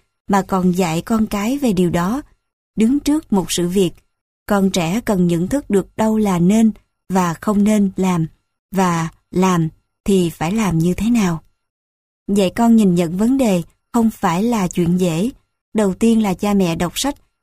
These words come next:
và khuyến khích con đọc sách. Thông qua những bài học trong sách, nhận thức của trẻ sẽ dần được cải thiện. Thứ hai là sự trải nghiệm. Trong quá trình tiếp xúc với cuộc sống, trẻ sẽ tích lũy được kinh nghiệm. Nhờ vậy,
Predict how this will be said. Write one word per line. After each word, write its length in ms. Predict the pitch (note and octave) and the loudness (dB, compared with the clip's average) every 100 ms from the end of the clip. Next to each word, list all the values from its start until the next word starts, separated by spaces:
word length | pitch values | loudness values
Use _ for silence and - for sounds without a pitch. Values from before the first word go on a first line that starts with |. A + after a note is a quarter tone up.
| - | -4
và 120 | F#3 - | -4 -2
khuyến 300 | G#3+ A3+ C#4+ | -2 0 -2
khích 240 | D#4+ - | -6 -4
con 240 | A#3 G#3 | -4 -2
đọc 200 | G3 D#3 | -2 -4
sách. 200 | - C4+ - _ _ _ _ | -4 -6 -8 _ _ _ _
Thông 240 | - G#3+ G#3 | -2 0 0
qua 140 | G#3 | 2
những 320 | G3 E3+ G#3 | 2 2 2
bài 160 | B3+ G3+ | 0 0
học 280 | F#3 D#3+ - | -2 -4 -4
trong 180 | G#3 G3+ | -2 0
sách, 200 | C4 C#4+ _ _ _ | -4 -6 _ _ _
nhận 240 | G#3+ F3+ F#3 | 0 0 -2
thức 280 | C#4 D#4+ | -6 -6
của 140 | - G#3+ | -4 -4
trẻ 360 | G#3 D#3+ G#3 C4 | -2 -4 -4 -4
sẽ 200 | - F#3 | -4 -2
dần 280 | A3 F#3 | 0 0
được 200 | E3 E3+ | 0 -4
cải 180 | F3 E3+ | -4 -8
thiện. 340 | A3+ G#3 D#3+ F3 - _ _ _ - | -2 0 0 -2 -8 _ _ _ -4
Thứ 140 | C4 | -2
hai 320 | B3+ B3 A3 | -2 -2 0
là 140 | G3 F3+ | -2 -2
sự 220 | F3+ E3+ - | -2 -4 -4
trải 220 | E3+ F3 | -4 0
nghiệm. 320 | A#3+ G#3+ E3 - _ _ _ _ _ - | 0 2 0 -4 _ _ _ _ _ -2
Trong 200 | G#3 G3 | 0 0
quá 120 | B3 | -2
trình 280 | A#3+ F#3+ F3 | 0 0 0
tiếp 220 | B3 C4 | -2 -2
xúc 260 | - D4+ | -4 -4
với 100 | - | -6
cuộc 240 | C#4 G3 - | -4 -4 -4
sống, 300 | A3 A3 D#4 - _ _ _ | -2 0 -2 -6 _ _ _
trẻ 180 | G3 G#3 | -2 -2
sẽ 160 | G#3+ | -2
tích 260 | G3 C#4+ - | -4 -4 -2
lũy 240 | F#3 F3+ | -2 0
được 240 | A#3+ G3 - | 0 -2 0
kinh 220 | A3+ A3 | 2 4
nghiệm. 280 | G3 E3 F3 - _ _ _ | 2 2 -2 -8 _ _ _
Nhờ 260 | G#3 G3+ F3+ | 2 2 0
vậy, 300 | F3 D#3+ | -2 -4